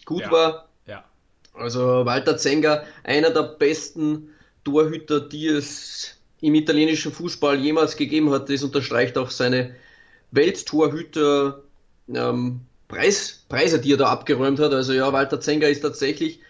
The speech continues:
Speaker 1: äh, neunundachtzig, neunzig und einundneunzig dreimal hintereinander Welttorhüter geworden und das ist schon unfassbare individuelle Auszeichnung. Also ja, krank.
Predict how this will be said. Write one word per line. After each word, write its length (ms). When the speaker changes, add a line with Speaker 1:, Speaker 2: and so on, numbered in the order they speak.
Speaker 1:
äh, 300
neunundachtzig, 840
neunzig 640
und 500
einundneunzig 840
dreimal 920
hintereinander 1200
Welttorhüter 1200
geworden 400
und 140
das 140
ist 120
schon 460
unfassbare 1300
individuelle 1080
Auszeichnung. 840
Also 640
ja, 240
krank. 460